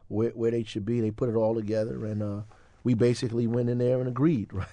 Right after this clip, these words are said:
Say, "Yeah, this is, this is exactly what we're looking for." And, and it's, uh, you know, probably one of the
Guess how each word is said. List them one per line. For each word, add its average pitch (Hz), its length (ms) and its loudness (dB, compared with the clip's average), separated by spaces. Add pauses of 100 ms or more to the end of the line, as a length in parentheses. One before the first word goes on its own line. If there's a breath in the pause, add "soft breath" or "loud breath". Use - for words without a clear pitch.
Say, 127 240 -2
"Yeah, 123 180 0
this 113 160 -2
is, 107 280 -6 (280 loud breath)
this 131 120 0
is 123 120 4
exactly 123 480 4
what 120 140 2
we're 120 140 -2
looking 123 240 -2
for." 104 320 -8
And, 104 120 -6
and 110 220 -4
it's, 110 160 -8
uh, 117 340 -8
you 120 80 -12
know, 110 140 -10
probably 120 420 -4 (480 soft breath)
one 113 160 2
of 107 80 0
the 113 380 -2